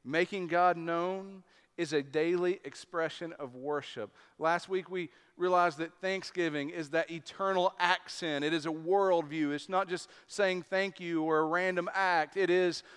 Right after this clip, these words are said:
something that is within the very nature of the Spirit of God that indwells the believer. And so it is expressed constantly. Our lives are living sacrifices before God.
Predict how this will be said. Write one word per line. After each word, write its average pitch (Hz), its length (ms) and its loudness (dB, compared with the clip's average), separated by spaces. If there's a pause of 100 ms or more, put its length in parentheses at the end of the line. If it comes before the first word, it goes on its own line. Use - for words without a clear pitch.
something 196 480 0
that 185 180 0
is 175 220 -2 (200)
within 202 500 0
the 175 80 0
very 190 340 8
nature 202 560 4
of 170 180 0
the 156 60 -4
Spirit 214 640 6
of 151 160 -2
God 190 460 6
that 180 100 -2
indwells 175 720 4
the 160 80 -4
believer. 160 840 -4 (1300)
And 156 100 -8
so 202 240 4
it 196 80 6
is 170 140 2
expressed 202 800 0
constantly. 147 1000 -2 (240)
Our 180 240 8
lives 175 680 6
are 170 200 6
living 175 560 0
sacrifices 170 1000 -2
before 147 460 -8
God. 127 480 -4